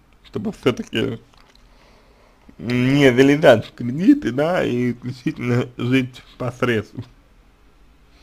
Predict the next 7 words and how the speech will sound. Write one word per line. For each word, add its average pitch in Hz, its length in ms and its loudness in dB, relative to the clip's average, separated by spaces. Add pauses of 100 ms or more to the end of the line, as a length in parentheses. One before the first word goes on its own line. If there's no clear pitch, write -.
(460)
Ну, 185 260 -6
это 175 320 -6
было 135 240 -2
бы 123 120 -6
непло-, 120 420 -8
неплохо. 127 440 -10 (3750)
Понимаете? 131 380 -2